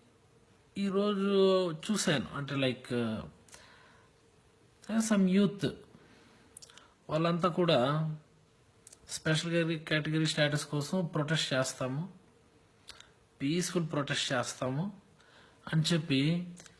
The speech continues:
సోషల్ మీడియాలో అనౌన్స్ చేశారు. Not in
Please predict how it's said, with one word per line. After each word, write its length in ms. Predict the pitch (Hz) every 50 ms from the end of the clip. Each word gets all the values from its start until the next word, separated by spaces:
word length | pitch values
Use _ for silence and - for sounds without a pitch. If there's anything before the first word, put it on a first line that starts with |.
| - _ _ - -
సోషల్ 480 | - - - 170 185 175 - 208 196
మీడియాలో 320 | 185 185 175 175 175 170 165
అనౌన్స్ 340 | 151 143 143 135 - - 127
చేశారు. 480 | 117 - - - - - - 165 - - - - - - - _ _ _ - 127
Not 760 | 139 143 147 156 170 185 196 190 196 - - - - 151 156
in 320 | 160 165 165 165 165 160